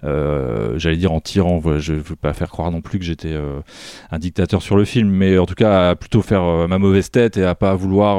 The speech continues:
euh, céder sur des trucs comme ça. Mais, euh, oui, ça avait un intérêt. Maintenant, c'est vrai que Cannes, euh, c'est un endroit vraiment bizarre. Enfin, <laughs> je suis pas, euh, je suis pas, euh, hyper à l'aise dans ce monde-là, que je connais pas trop et qui est surtout un monde de,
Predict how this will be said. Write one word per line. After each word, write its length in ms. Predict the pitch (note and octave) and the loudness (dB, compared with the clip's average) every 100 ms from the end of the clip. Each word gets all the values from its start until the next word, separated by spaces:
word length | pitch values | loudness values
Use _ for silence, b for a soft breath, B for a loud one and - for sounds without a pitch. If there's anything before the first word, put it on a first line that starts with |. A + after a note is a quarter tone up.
| F2 | 2
euh, 340 | E2 D#2+ D#2+ | 2 0 -2
céder 440 | D#2+ A#2+ G2+ A2+ A2+ | -2 0 2 2 2
sur 160 | F#2+ | -2
des 80 | F2+ | -6
trucs 180 | - F#2 | -6 -6
comme 140 | F2+ | -6
ça. 260 | G#2+ A#2+ C#3+ B B B B B - | -2 -2 -4 B B B B B -4
Mais, 400 | F#2+ A2+ C3+ B2+ | 2 4 4 4
euh, 400 | G#2+ G2+ G2 F#2+ | 4 4 2 2
oui, 180 | A2 A#2 | 0 2
ça 100 | G#2 | 2
avait 140 | G#2 | 2
un 100 | G#2 | 2
intérêt. 480 | G2+ - G2+ A2+ C#3 B B - | 2 2 2 2 0 B B -2
Maintenant, 280 | G2+ A#2 | 0 2
c'est 140 | B2+ G2 | 2 2
vrai 160 | G#2+ | 0
que 180 | G#3 G2 | 2 -2
Cannes, 360 | F2 A2+ A#2+ G#2+ | 2 2 4 2
euh, 140 | F#2+ | 0
c'est 300 | F2 F#2+ E2+ | -2 -2 -2
un 800 | E2 D#2+ D#2+ D#2+ D#2 D#2 D#2+ E2 | -2 -2 -4 -4 -4 -4 -6 -4
endroit 320 | F2 E2 F2 | -6 -2 -4
vraiment 260 | D#2+ E2+ E2 | -4 -8 -8
bizarre. 400 | F2+ A2 A2 E2+ | -2 2 2 0
Enfin, 260 | - G2+ - - | -2 -2 0 0
<laughs> 160 | - | 2
je 60 | F#3 | 0
suis 260 | - - A3+ | 2 -2 -6
pas, 340 | - A#2+ B2 | -2 0 2
euh, 120 | G#2+ F#2+ B B B B | 2 -2 B B B B
je 60 | - | -12
suis 100 | F#2 | -10
pas, 360 | - A2+ A2+ | 0 2 4
euh, 260 | G2 F2+ F#2 | 2 2 0
hyper 300 | C3 C#3 A#2+ | 0 0 2
à 80 | A#2 | 4
l'aise 200 | B2+ B2 | 4 2
dans 140 | G#2 | 0
ce 140 | F#2+ G#2+ | -2 -2
monde-là, 480 | A2 A2 B2 C3 C3 | 2 4 4 2 2
que 160 | G#2 | -2
je 80 | F2+ | 0
connais 180 | G2+ F#2 | -2 0
pas 120 | G2 | -2
trop 400 | - - B2+ B2 | -2 2 4 6
et 60 | F#2+ | 2
qui 120 | - | 0
est 60 | F2+ | -2
surtout 480 | - F#2 A#2 A#2 G2 | -2 -8 -2 2 2
un 180 | F2+ F2+ | 2 0
monde 280 | F#2+ G2 F2+ | -2 -2 -2
de, 320 | F2 F2 E2+ | 0 0 0